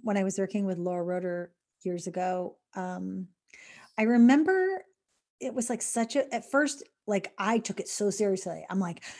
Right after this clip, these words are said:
"That sales page isn't live yet. We go live tomorrow." And then we found out it was live, like, somebody hadn't made it, like, not live. And we're like, and then she was like, "Well, the worst thing that actually happened is that a few people bought."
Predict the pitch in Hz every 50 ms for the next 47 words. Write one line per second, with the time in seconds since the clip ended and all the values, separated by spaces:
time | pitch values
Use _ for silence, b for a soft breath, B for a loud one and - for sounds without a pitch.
0 | B B - 202 202 - - 208 196 180 - - 185 185 175 - - - 220 -
1 | 233 - 196 196 196 190 170 190 170 160 156 156 B 240 B B _ 247 262 226
2 | 247 233 220 208 208 196 - - - 220 202 196 180 175 170 b b b b b
3 | _ 220 226 226 233 233 226 220 214 208 185 - 226 208 220 233 233 226 226 -
4 | - - 208 202 190 180 175 165 175 185 - - 220 214 214 220 233 240 240 208
5 | 175 - - 214 202 196 202 208 202 156 202 196 190 190 202 196 180 175 180 196
6 | 208 - - 180 170 - 170 160 165 175 185 196 190 180 175 185 190 214 214 226
7 | - 208 196 202 208 233 247 254 254 254 247 233 240 - _ _ _ _ - 233
8 | 233 254 254 247 240 - - 285 269 240 254 254 233 - b b b b b b
9 | - 339 494 523 523 539 640 640 - _ _ - 349 285 339 403 440 427 - -
10 | 440 403 381 392 311 294 294 294 - - 285 262 254 214 202 254 254 240 247 226
11 | 196 180 185 185 226 202 202 202 - 226 226 233 240 233 - 185 175 156 190 175
12 | 156 - - -